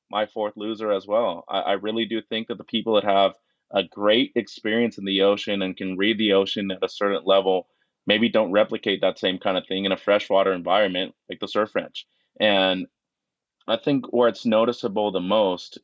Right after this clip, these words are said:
is when they're needing a big score. They have a pressure situation.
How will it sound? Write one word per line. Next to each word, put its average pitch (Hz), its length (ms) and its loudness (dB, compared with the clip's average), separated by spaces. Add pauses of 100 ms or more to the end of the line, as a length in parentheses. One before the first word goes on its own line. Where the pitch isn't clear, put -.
is 92 580 -2
when 101 260 0
they're 98 480 4 (400)
needing 127 500 2 (140)
a - 60 0
big 87 260 -2
score. - 500 -12 (640)
They 92 100 2
have 107 160 2
a 117 60 -6
pressure 120 340 -2
situation. 104 760 -2